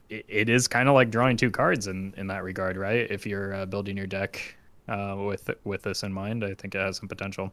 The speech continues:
And like you said, it's a pirate, it pulls Brigand, and, um, that means you can run fewer bad pirates in your deck,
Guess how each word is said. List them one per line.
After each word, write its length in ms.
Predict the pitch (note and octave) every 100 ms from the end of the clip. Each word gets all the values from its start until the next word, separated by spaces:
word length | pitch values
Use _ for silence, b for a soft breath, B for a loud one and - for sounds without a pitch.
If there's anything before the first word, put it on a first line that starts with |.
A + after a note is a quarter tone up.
| -
And 220 | A2 A2
like 160 | G#2+ G#2
you 60 | G#2+
said, 160 | A2
it's 140 | G#2+ -
a 20 |
pirate, 320 | G#2+ A2 A2
it 100 | -
pulls 180 | G#2+ F#2+
Brigand, 500 | A2 A2 B2+ B2 -
and, 540 | G2+ G2+ G2+ G2 G2 - b b - - - -
um, 560 | G2+ G2+ G2 G2 G2+ -
that 160 | G2+
means 160 | G2 F#2+
you 60 | G2
can 120 | G#2
run 300 | G#2 G2+ G2
fewer 420 | G#2 G#2 G#2 G#2
bad 380 | G2+ G#2 A2 G2
pirates 400 | G2 F#2 F2+ -
in 60 |
your 140 | G2 F#2+
deck, 380 | F#2+ F#2+ -